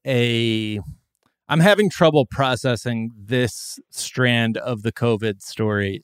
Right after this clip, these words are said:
Uh, and I wanted to just kinda get you guys' thoughts on what you've seen of it. So basically, there, there's an article in the Associated Press that is, you know, Europe sees a drop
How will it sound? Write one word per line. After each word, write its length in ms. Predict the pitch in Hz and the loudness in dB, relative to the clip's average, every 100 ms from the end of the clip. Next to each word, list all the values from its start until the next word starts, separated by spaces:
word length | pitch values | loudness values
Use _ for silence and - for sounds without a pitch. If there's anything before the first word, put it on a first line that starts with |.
| - | -4
Uh, 440 | 117 107 101 104 | 0 2 2 -2
and 140 | 104 117 | -4 -4
I 40 | |
wanted 260 | 120 117 110 | -2 -2 -4
to 100 | 107 | -6
just 240 | 110 - | -6 -8
kinda 180 | 110 104 | -6 -6
get 280 | 95 104 104 _ _ _ - | -4 -4 -6 _ _ _ -6
you 100 | 151 | 2
guys' 300 | 143 135 117 | 4 4 0
thoughts 480 | - 117 113 - - - | -2 -2 -4 -12 -20 -14
on 640 | 135 113 107 104 104 101 - _ _ _ _ | -6 -4 -4 -6 -8 -10 -14 _ _ _ _
what 240 | 110 113 98 | -4 -2 -2
you've 160 | 113 | -8
seen 220 | - 113 | -6 -6
of 60 | 107 | -4
it. 100 | 110 | -6
So 320 | - 143 135 - _ _ _ _ _ | -2 2 4 2 _ _ _ _ _
basically, 400 | 160 175 202 160 160 | 4 4 6 4 6
there, 220 | 175 165 165 | 4 4 4
there's 260 | 156 156 | 4 4
an 80 | 156 | 2
article 600 | 143 180 190 - 196 185 - | 2 4 4 4 4 4 0
in 680 | 135 135 135 131 127 127 - | -2 0 2 0 -2 -4 -2
the 100 | 131 | 0
Associated 520 | 127 180 185 175 143 | 4 4 4 6 4
Press 460 | 117 127 113 107 - _ _ - | 2 0 0 -4 -16 _ _ 0
that 140 | 131 | 4
is, 540 | 131 127 123 117 107 - - - | 4 4 4 0 -2 -10 -16 -6
you 100 | 110 | -2
know, 80 | 110 | -2
Europe 460 | 95 147 175 156 - | 2 4 6 4 0
sees 480 | - - 143 151 135 | -12 -6 0 2 2
a 80 | |
drop 340 | 127 123 131 | 0 0 0